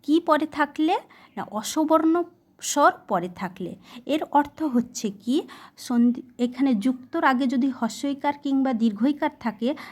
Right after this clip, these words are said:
তারপরে যুক্তর পরে কি থাকবে? হস্যইকার কিংবা দীর্ঘইকার ভিন্ন অন্য স্বরবর্ণ থাকবে। তখন হবে হস্যই দীর্ঘইকার, হস্যইকার কিংবা দীর্ঘইকারের স্থানে হবে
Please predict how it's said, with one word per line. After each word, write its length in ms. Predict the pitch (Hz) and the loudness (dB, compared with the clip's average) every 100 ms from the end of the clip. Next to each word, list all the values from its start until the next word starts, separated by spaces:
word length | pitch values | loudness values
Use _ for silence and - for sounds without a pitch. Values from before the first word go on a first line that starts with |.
| - - | -16 -6
তারপরে 760 | 180 233 - - 233 226 277 302 | 2 2 0 -4 0 2 2 0
যুক্তর 540 | 202 240 247 - 320 | 0 -2 -4 -6 -6
পরে 440 | 302 - 214 226 311 | -6 -4 0 2 0
কি 160 | 302 | -4
থাকবে? 380 | 294 214 202 302 302 | -6 -8 -4 -4 -2
হস্যইকার 540 | 220 - 277 262 294 285 | -4 -4 -4 -2 -4 -4
কিংবা 380 | 262 247 254 | -2 0 0
দীর্ঘইকার 600 | 226 220 202 226 254 311 269 196 | 0 0 -2 0 0 0 -2 -4
ভিন্ন 500 | - 240 262 294 381 - | 0 4 4 4 2 0
অন্য 400 | 226 247 285 349 | 0 2 4 2
স্বরবর্ণ 580 | 320 247 202 190 180 185 | 0 -2 -2 -4 -4 -6
থাকবে। 440 | 185 175 - 170 170 - - _ | -8 -14 -16 -18 -18 -20 -20 _
তখন 440 | 233 220 - 359 349 | -2 -2 0 2 2
হবে 320 | 330 254 285 - | 2 2 2 2
হস্যই 400 | 226 - - 277 | 0 0 -2 0
দীর্ঘইকার, 580 | 254 247 269 254 262 254 - | 0 2 0 0 -2 -2 -6
হস্যইকার 540 | - 233 - 254 269 269 | -4 -4 -2 -4 -2 -2
কিংবা 260 | 262 262 247 | 0 0 0
দীর্ঘইকারের 640 | 220 190 247 247 247 254 | -2 0 -2 0 -2 -2
স্থানে 480 | - - 226 226 254 | -8 -6 -2 0 0
হবে 400 | 247 196 226 | -2 -2 -2